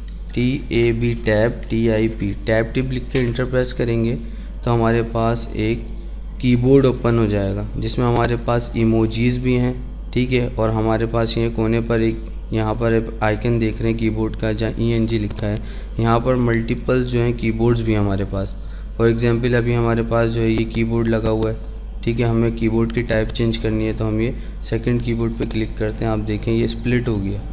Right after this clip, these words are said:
ठीक है, ये split हो गया keyboard। जब हमारे पास कभी keyboard की कोई की ख़राब हो जाएगी तो हम जो है इस keyboard का इस्तेमाल कर सकते हैं और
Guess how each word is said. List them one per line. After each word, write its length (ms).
ठीक 240
है, 60
ये 180
split 400
हो 100
गया 220
keyboard। 880
जब 220
हमारे 360
पास 220
कभी 280
keyboard 400
की 100
कोई 200
की 300
ख़राब 380
हो 120
जाएगी 420
तो 100
हम 260
जो 140
है 160
इस 140
keyboard 440
का 80
इस्तेमाल 440
कर 140
सकते 300
हैं 60
और 260